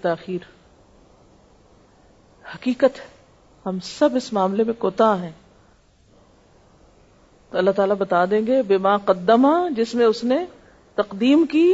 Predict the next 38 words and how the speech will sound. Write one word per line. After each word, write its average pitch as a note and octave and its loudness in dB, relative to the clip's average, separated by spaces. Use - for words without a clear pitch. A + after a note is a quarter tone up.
آگے G3+ 2
بڑھ C4+ 4
گیا، D#4 2
جلدی G3 0
کر C4+ 4
لی، E4 2
اور B3+ 0
وما F3+ 0
اخرا، G#3+ 0
اور A#3+ -2
جو A#3+ 0
پوسٹ G3 -2
پون G3 -2
کرتا E3+ -4
گیا، D#3+ -10
کل G3+ -2
پہ G3 -8
ڈالتا - -14
گیا۔ - -20
اسی C4+ -4
طرح D4 2
تیسرا C4+ 0
معنی C#4+ 2
اس D4 -2
کا D4 -2
یہ D4 -2
ہے E4+ 2
کہ D4 -4
جو C#4 2
اس C4 -6
نے D4 0
پہلے A3+ 2
کیے، D4+ -2
مثلاً C4 -2
پہلی A#3 0
زندگی B3+ -2
میں D4 -2
کیے D4 -2